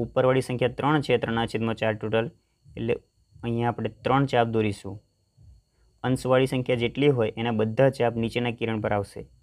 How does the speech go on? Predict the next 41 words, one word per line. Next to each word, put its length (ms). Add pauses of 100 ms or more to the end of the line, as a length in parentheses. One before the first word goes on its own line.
(1700)
તો 100
ત્રણ 320
ચાર 140
આવી 260
દે. 60 (200)
મિત્રોને 340
નામ 220
શું 180
આપવાના 280
તે 80
પણ 160
તમને 200
ખ્યાલ 240
છે. 140 (440)
એ 160
બિંદુમાંથી 580
દોર્યા 280
છે 60
એટલે 160
એ 200
વન, 180 (100)
એ 40
ટુ, 260
એ 40
થ્રી. 240 (1200)
મિત્રો 280 (240)
આ 80
જે 140
ચાપનું 380
આપણે 260
માપ 180
લીધું 240
છે, 240
જેમ 120
કે 120
આ 300 (100)
માપ 200 (360)
મિત્રો 200 (120)
ખસવું 380
ના 80
જોઈએ, 280